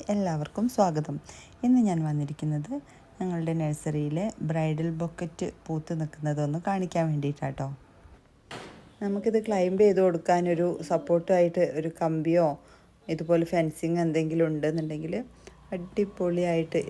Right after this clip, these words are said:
നിറഞ്ഞ പൂക്കളായി നിൽക്കുന്ന ഒരു ക്രീപ്പറാണ് ഈ ബ്രൈഡൽ ബൊക്കറ്റ്. അത് ഇതിലൊന്നും രണ്ടും പൂക്കളൊന്നും അല്ല കേട്ടോ ഉണ്ടാവുക, നല്ല കൊല കൊലയായിട്ട്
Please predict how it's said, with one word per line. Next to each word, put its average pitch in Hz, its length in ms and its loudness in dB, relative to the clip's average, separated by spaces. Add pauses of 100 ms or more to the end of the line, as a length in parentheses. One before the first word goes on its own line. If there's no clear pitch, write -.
(140)
നിറഞ്ഞ 160 540 -2 (140)
പൂക്കളായി 160 500 0
നിൽക്കുന്ന 151 440 -4 (120)
ഒരു 156 200 -2
ക്രീപ്പറാണ് 156 640 -4 (300)
ഈ 151 40 -4 (340)
ബ്രൈഡൽ 147 300 -2 (100)
ബൊക്കറ്റ്. 131 380 -8 (1200)
അത് 185 100 -2 (100)
ഇതിലൊന്നും 208 540 0
രണ്ടും 202 280 -2
പൂക്കളൊന്നും 175 500 0
അല്ല 156 180 0
കേട്ടോ 156 220 -2
ഉണ്ടാവുക, 143 320 -4 (480)
നല്ല 175 160 -2 (120)
കൊല 165 220 2
കൊലയായിട്ട് 185 600 0